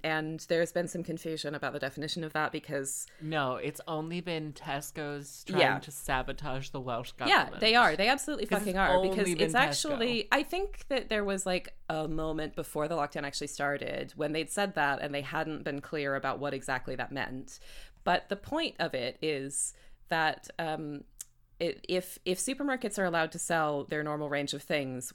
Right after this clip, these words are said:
Speaker 1: while retailers that only sell non-essential goods, which is basically, y-, you know, it's, it's clothing, uh, consumer electronics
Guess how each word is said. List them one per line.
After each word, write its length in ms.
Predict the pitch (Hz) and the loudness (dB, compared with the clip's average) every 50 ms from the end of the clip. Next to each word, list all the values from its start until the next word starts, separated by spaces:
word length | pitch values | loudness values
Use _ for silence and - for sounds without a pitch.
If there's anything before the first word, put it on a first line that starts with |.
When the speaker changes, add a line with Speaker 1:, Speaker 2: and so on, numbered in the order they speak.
| - | -2
Speaker 1:
while 260 | - 156 147 147 143 | 0 2 2 2 2
retailers 480 | 139 156 160 - - 160 165 160 147 - | 2 0 -2 0 0 0 0 0 0 0
that 120 | 165 - - | -2 -2 0
only 320 | 151 147 151 147 143 143 147 | 0 0 0 0 0 -2 -2
sell 540 | - - 156 147 143 139 135 135 131 120 - - - | 0 0 2 2 2 2 0 0 -2 -4 -8 -10 -6
non-essential 680 | 143 143 143 143 135 139 143 - 139 127 - 131 131 | -4 -2 0 0 0 -2 -2 -2 -2 -2 -2 -4 -4
goods, 400 | - 131 113 - 131 - - - | -6 -4 -4 -4 -4 -6 -6 -12
which 160 | 120 - - | -10 -10 -10
is 80 | 135 - | -10 -6
basically, 600 | - 131 123 - 127 - - 123 117 117 120 - - - - - - - - - - | -4 -4 -4 -4 -8 -12 -10 -10 -10 -10 -12 -14 -16 -20 -20 -20 -20 -20 -20 -16 -14
y-, 200 | - - - - - - | -10 -6 -6 -6 -6 -6
you 180 | - - - 147 | -4 -4 -2 -2
know, 80 | 117 - | -2 0
it's, 220 | - 165 - - | -2 -2 -2 -2
it's 160 | - 180 - - | -2 -2 -4 -2
clothing, 720 | - - 202 190 190 - 185 185 180 170 170 170 175 - - - _ - | 0 4 4 4 6 6 4 4 4 2 0 -2 -4 -6 -10 -18 _ -4
uh, 520 | 147 139 135 135 135 131 135 131 131 135 123 104 - - - - - - - - _ - - - - - - - - 156 - | -2 0 0 0 0 0 0 0 0 -2 -2 -4 -10 -12 -14 -14 -16 -18 -20 -20 _ -20 -20 -14 -10 -10 -8 -8 -8 -10 -6
consumer 400 | - 185 165 165 - 175 170 160 | -4 -4 -2 0 0 0 2 2
electronics 880 | 151 147 139 143 - - 147 131 139 139 135 131 - - - - - | 0 0 0 -2 -2 -4 -2 -2 0 -2 -2 -4 -6 -8 -8 -8 -8